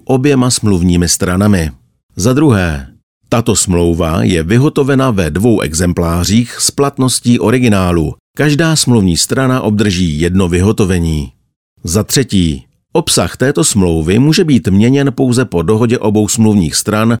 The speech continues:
formou písemného dodatku. Za čtvrté, obě smluvní strany prohlašují, že tato smlouva byla uzavřena po vzájemné dohodě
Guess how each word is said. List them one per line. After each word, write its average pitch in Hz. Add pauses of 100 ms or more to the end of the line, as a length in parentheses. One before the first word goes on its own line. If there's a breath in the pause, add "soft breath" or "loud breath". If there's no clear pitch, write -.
(120)
formou 147
písemného 92
dodatku. 90 (400)
Za 107
čtvrté, 82 (240)
obě 98
smluvní 98
strany 98
prohlašují, 85 (140)
že 98
tato 131
smlouva 127
byla 95
uzavřena 120
po 85
vzájemné 110
dohodě 104